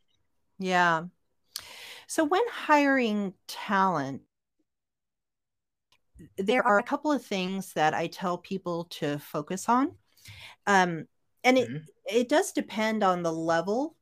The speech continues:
Speaker 1: that you're hiring people at. So if you're hiring, like, entry-level associates to do data entry and stuff like that, uh,
Speaker 2: Yeah.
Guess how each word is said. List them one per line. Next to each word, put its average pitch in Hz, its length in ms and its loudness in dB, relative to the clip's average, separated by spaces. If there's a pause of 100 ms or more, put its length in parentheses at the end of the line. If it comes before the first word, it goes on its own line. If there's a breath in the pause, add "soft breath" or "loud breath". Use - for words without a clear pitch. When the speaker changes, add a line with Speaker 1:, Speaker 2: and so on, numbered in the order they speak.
Speaker 1:
that 190 200 -2
you're 156 400 -4
hiring 151 460 -4
people - 300 -12
at. - 220 -18
So - 120 0
if 208 140 0
you're 226 100 0
hiring, 302 440 2
like, 165 260 2
entry-level 175 560 0
associates 156 840 -6
to 175 100 -6
do 160 420 -2
data 151 240 -2
entry 156 420 -6
and 180 120 -8
stuff - 240 -8
like 190 160 -6
that, 196 240 -2 (800 loud breath)
uh, 175 180 6
Speaker 2:
Yeah. 156 260 2